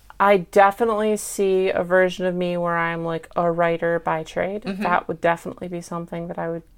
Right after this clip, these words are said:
Speaker 1: I would do. Um, I think I could also definitely see a version of reality where I just decide to really lean into kink and make that my entire career.
Speaker 2: Really?
Speaker 1: I've actually thought about it, like,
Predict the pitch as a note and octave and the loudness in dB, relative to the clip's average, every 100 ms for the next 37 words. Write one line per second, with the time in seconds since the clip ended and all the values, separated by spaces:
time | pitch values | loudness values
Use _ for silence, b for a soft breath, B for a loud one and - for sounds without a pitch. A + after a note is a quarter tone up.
0 | _ _ - E3+ E3+ D#3 F3 F3 G#3 A3 | _ _ -10 -8 -6 -8 -8 -6 -8 -12
1 | b b b b b - G3 G3+ G3 G3 | b b b b b -4 2 4 4 2
2 | G3 G3 G3+ - - _ _ _ _ _ | 0 -4 -8 -14 -20 _ _ _ _ _
3 | _ _ _ _ - A3+ A#3 D#4+ F#4+ G#4+ | _ _ _ _ -6 -4 0 0 2 2
4 | G#4 F#4+ D4+ - C4+ B3+ C4 C4+ B3+ B3+ | 4 8 8 6 4 4 4 2 0 2
5 | B3+ A3 A#3 A#3 A#3+ A3+ G#3+ G3+ G3+ A3 | 4 6 4 4 0 0 2 4 4 4
6 | A3 G#3 G#3 G3 F3+ G#3 - A3+ A3 G#3 | 4 4 6 4 2 -4 -2 -2 4 4
7 | G#3 G3+ F3+ F#3+ F#3+ G3 F#3+ F#3+ G3 F#3 | 4 0 0 0 2 2 0 -2 -4 -6
8 | F3+ - F3+ F#3 G3 F#3 F#3 F#3 F3+ - | -10 -8 -8 -6 -4 -4 -2 0 0 -2
9 | F#3+ F#3 F#3 F#3 F#3+ F#3+ G#3+ A3+ A3+ D#3+ | -6 -6 0 2 2 0 0 2 0 0
10 | E3+ C4+ A4 G4 G#3 D3+ C3 A#2+ C4 A4+ | 0 0 -2 -2 -2 -4 -6 2 6 6
11 | A#4+ A4 C#4 C4+ B3+ A3+ A3+ A3 G3 - | 6 6 8 8 8 8 8 6 4 2
12 | G3 | 2